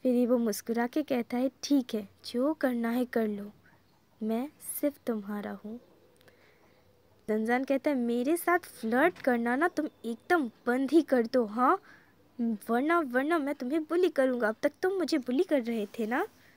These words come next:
मैंने थोड़ा सा नाटक क्या कर लिया, तुम्हारा तो असली रूप ही दिख गया। अब मैं,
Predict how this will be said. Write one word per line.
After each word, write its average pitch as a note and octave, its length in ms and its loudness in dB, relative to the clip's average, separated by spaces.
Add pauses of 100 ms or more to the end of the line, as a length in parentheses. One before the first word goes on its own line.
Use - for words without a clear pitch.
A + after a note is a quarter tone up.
(200)
मैंने B3 140 -2 (100)
थोड़ा A#3 160 0
सा B3+ 140 0
नाटक A3 360 -2 (100)
क्या A4 120 2 (100)
कर C#4+ 120 2
लिया, A3+ 360 0
तुम्हारा A3+ 400 -4
तो - 240 -10
असली G#4 280 2
रूप F#4 240 0
ही E4 60 4
दिख C#4 160 -2 (100)
गया। A#3 240 0 (600)
अब D4 260 4
मैं, B3 260 0